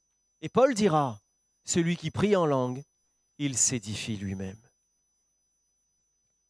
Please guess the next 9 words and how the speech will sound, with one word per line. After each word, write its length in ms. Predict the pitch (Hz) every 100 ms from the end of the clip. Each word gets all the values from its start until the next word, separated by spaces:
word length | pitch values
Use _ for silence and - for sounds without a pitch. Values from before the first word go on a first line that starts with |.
| _ _ _ _ _ _ _ _ _ -
C'est 160 | -
un 80 | 165
miracle 640 | 165 190 175 147 127 - 117 - _ _ _ _ _ _ _ _ _ _ _ _ -
que 100 | 165
Dieu 220 | - 180
nous 160 | 180
donne 260 | 151 147 135
de 80 | 127
vivre 500 | 107 123 113 104